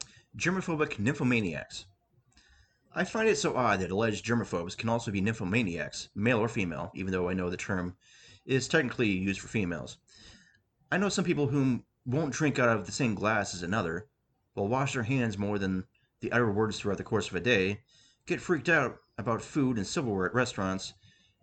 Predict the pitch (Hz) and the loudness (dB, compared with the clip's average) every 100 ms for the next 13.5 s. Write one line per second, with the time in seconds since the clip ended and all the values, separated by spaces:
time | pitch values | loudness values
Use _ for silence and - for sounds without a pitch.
0 | - 165 175 - 202 165 147 - 160 120 | -6 -2 -2 0 0 0 0 4 6 6
1 | - - - _ _ _ _ - 165 - | 0 -10 -14 _ _ _ _ -2 0 2
2 | 147 135 123 110 110 92 127 113 - 104 | 2 4 4 2 2 0 0 0 2 0
3 | 85 80 - 101 - - 101 90 95 85 | 0 -6 2 2 2 -6 -4 -2 -2 -4
4 | - 98 90 90 - 110 101 58 - _ | -2 0 0 -6 -8 -2 -2 -2 -12 _
5 | _ _ _ _ _ _ _ - 135 143 | _ _ _ _ _ _ _ -2 0 2
6 | 151 147 147 139 - - 92 90 - - | 0 0 -2 -4 -10 -4 -2 0 -2 -8
7 | - _ _ _ _ _ - 113 127 113 | -12 _ _ _ _ _ -4 0 2 2
8 | 123 131 120 139 123 131 127 143 139 139 | 2 2 2 2 4 2 2 0 -2 -4
9 | - 104 139 - 92 95 - _ _ _ | -2 0 0 0 -2 -2 -4 _ _ _
10 | _ _ _ - _ _ - - 196 214 | _ _ _ -20 _ _ -20 -6 -4 0
11 | 214 139 101 135 110 87 87 87 90 - | 0 0 2 0 0 -2 -2 -2 -2 -4
12 | _ _ _ - 160 214 202 147 151 143 | _ _ _ -8 0 0 2 0 0 2
13 | 113 107 98 90 | 4 4 4 0